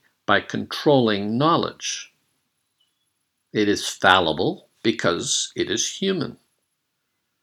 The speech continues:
But spiritual existence is love-based, expressed by the golden rule, which cannot be institutionalized.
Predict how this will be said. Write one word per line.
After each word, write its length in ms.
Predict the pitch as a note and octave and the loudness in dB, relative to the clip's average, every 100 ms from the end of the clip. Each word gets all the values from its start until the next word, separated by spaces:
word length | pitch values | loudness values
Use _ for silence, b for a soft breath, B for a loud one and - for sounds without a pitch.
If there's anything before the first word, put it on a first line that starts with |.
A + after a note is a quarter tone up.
| _ _ _ _ _ _ _ | _ _ _ _ _ _ _
But 160 | - G#2+ | -4 -4
spiritual 600 | - G#3+ C4 B3 F#3+ B2+ | 0 2 4 4 4 2
existence 640 | A2 - F#2 - G#2+ - - | 2 0 -2 -2 -6 -6 -2
is 400 | G#2+ G2+ B2+ - | 0 0 -6 -8
love-based, 1300 | G#2 G#2+ C#3+ C3+ D#2+ - - F2 C#2+ - - - - | -4 0 2 0 -2 -12 -4 -2 -2 -4 -4 -6 -12
expressed 600 | - - - C3+ C#3+ - | -4 -4 2 0 0 -2
by 160 | - G2 | -2 -2
the 100 | F#2 | -4
golden 480 | F2+ A2 A#2+ C3+ B2+ | 0 4 4 2 2
rule, 420 | A#2 A#2 C3 C#3 _ _ _ _ - | 4 4 2 -4 _ _ _ _ -4
which 380 | A2 A2 - | -2 -2 -8
cannot 560 | - D#3 F3+ C3+ G#2 - | -8 -4 0 0 -2 -2
be 220 | D#2+ F2 | -2 -2
institutionalized. 1500 | - G#2 G#2+ - C3 - F3+ - G#2 F2 D2+ - - - - | -2 -2 -2 -6 -6 -6 -8 -6 -6 -4 -6 -8 -8 -8 -8